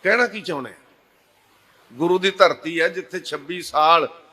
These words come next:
ਨੌ ਮਹੀਨੇ ਮਹਾਰਾਜ ਸੱਚੇ ਪਾਤਸ਼ਾਹ ਜੀ ਨੇ ਭਗਤੀ ਕੀਤੀ ਹੈ। ਪੂਜਨ ਯੋਗ ਜਗ੍ਹਾ ਹੈ ਉਹ। ਉੱਥੇ ਖੜ ਕੇ ਏਡਾ ਅਨਰਥ ਤੇ ਝੂਠ ਬੋਲਣਾ, ਕਿਹਨੂੰ ਖੁਸ਼ ਕਰਨਾ ਚਾਹੁੰਦੇ ਆ?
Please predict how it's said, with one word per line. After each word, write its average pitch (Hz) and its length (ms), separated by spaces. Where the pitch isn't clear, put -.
ਨੌ 165 300
ਮਹੀਨੇ 170 380
ਮਹਾਰਾਜ 165 380
ਸੱਚੇ 165 280
ਪਾਤਸ਼ਾਹ 151 420
ਜੀ 165 80
ਨੇ 170 80
ਭਗਤੀ 156 340
ਕੀਤੀ 151 420
ਹੈ। 185 440
ਪੂਜਨ 220 360
ਯੋਗ 220 340
ਜਗ੍ਹਾ 208 360
ਹੈ 214 80
ਉਹ। 202 300
ਉੱਥੇ 214 400
ਖੜ 196 320
ਕੇ 214 300
ਏਡਾ 190 380
ਅਨਰਥ 190 380
ਤੇ 208 180
ਝੂਠ 165 420
ਬੋਲਣਾ, 185 480
ਕਿਹਨੂੰ 247 240
ਖੁਸ਼ 185 220
ਕਰਨਾ 160 320
ਚਾਹੁੰਦੇ 143 360
ਆ? 85 60